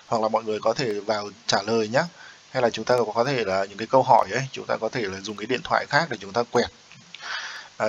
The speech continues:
chúng ta quẹt những cái, cái, cái câu hỏi để nó sẽ dịch ra tiếng Việt và chúng ta sẽ trả lời cho nó đúng nhé. Đấy, hình như là trả lời sai thì chúng ta vẫn có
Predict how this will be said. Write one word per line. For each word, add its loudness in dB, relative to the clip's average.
chúng -6
ta 2
quẹt 0
những -8
cái, -2
cái, 0
cái -6
câu 6
hỏi 4
để -6
nó -2
sẽ -2
dịch 0
ra 2
tiếng -2
Việt 2
và -4
chúng -10
ta 2
sẽ -2
trả 4
lời -4
cho -4
nó -2
đúng -2
nhé. 2
Đấy, -4
hình -2
như 0
là 4
trả 2
lời 2
sai 4
thì -4
chúng -12
ta 4
vẫn 0
có 4